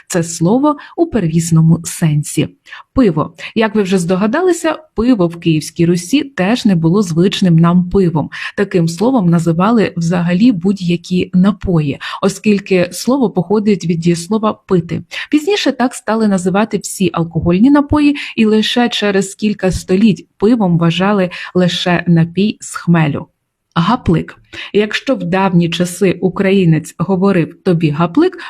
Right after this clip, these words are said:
то він починав шукати гачок. Гапликом називали застібки, які складаються з гачка і петель. Тупиця. Це слово теж не обов'язково має погане значення. Тупицею селяни називали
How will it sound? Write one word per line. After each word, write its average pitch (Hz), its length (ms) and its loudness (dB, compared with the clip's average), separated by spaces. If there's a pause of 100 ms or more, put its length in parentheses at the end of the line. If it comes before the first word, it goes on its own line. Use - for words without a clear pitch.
то 294 160 0
він 311 220 2
починав 208 460 0
шукати 220 600 -2
гачок. 180 600 -2 (360)
Гапликом 247 680 0
називали 214 640 2
застібки, 165 720 -2
які 170 380 0
складаються 175 840 -2
з 170 120 -4
гачка 202 520 -2 (280)
і 302 100 2
петель. 175 380 -2 (340)
Тупиця. 170 640 0 (300)
Це 220 220 -2
слово 262 500 0
теж 254 600 -2
не 196 180 4
обов'язково 180 680 0
має 185 320 4
погане 175 440 2
значення. 160 560 0
Тупицею 240 500 0
селяни 226 440 2
називали 196 600 0